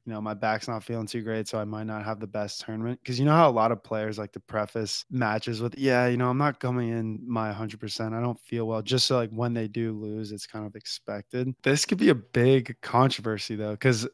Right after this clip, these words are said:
changing sports, Joe Burrow with Cincinnati, remember how he was allegedly, you know, fine going in? He was not on the injury report, but then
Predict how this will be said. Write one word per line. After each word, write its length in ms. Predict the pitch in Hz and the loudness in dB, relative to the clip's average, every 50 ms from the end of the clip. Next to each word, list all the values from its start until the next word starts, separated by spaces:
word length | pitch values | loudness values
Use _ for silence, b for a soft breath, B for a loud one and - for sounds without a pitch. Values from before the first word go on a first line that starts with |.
| _ - | _ -2
changing 380 | - - 143 143 147 147 143 120 | 4 6 8 8 8 8 6 4
sports, 460 | - - - 131 120 113 104 - - | 2 0 2 4 4 4 4 0 -6
Joe 320 | - - - 123 120 123 | -2 4 6 8 8 8
Burrow 360 | 110 101 113 113 120 127 131 123 | 6 4 4 4 6 6 6 4
with 140 | 113 98 | 4 0
Cincinnati, 640 | - - - 117 107 - - 107 104 104 110 117 127 120 | -2 -4 -4 -2 -2 -2 -2 -2 0 0 0 0 0 0
remember 280 | 113 117 123 143 160 143 | 2 2 6 6 6 6
how 200 | 143 139 131 120 | 6 4 4 4
he 180 | - 131 127 | 2 0 2
was 260 | 127 123 117 104 110 - _ _ - | 2 2 2 0 -4 -10 _ _ -4
allegedly, 800 | 120 110 107 110 110 110 113 127 131 127 135 131 123 120 117 - - | -2 -2 0 -2 -2 -2 -2 -2 0 2 2 2 2 2 0 -4 -4
you 80 | 123 | -2
know, 240 | 120 117 113 113 110 | -2 0 0 0 -2
fine 540 | 107 - - - 123 113 113 117 120 120 117 | -4 -8 -2 2 4 4 4 4 2 0 0
going 260 | 117 120 120 120 117 120 | 0 0 0 0 0 -2
in? 160 | 117 117 113 | -4 -4 -2
He 100 | 113 123 | -2 -2
was 140 | 120 110 98 | -2 -2 -4
not 300 | 113 120 113 110 113 110 | -4 -2 -2 -2 -2 -2
on 140 | 113 117 117 113 | -2 -4 -2 -2
the 120 | 120 120 - | -4 -6 -8
injury 300 | 117 110 107 110 117 120 | -10 -8 -6 -4 -2 -2
report, 460 | 123 123 113 - - 139 143 143 135 | -2 -2 -4 -2 0 2 2 2 2
but 160 | - 123 - - | -2 -6 -4 -2
then 420 | 120 113 113 110 107 113 117 | -2 0 0 -2 -2 -4 -6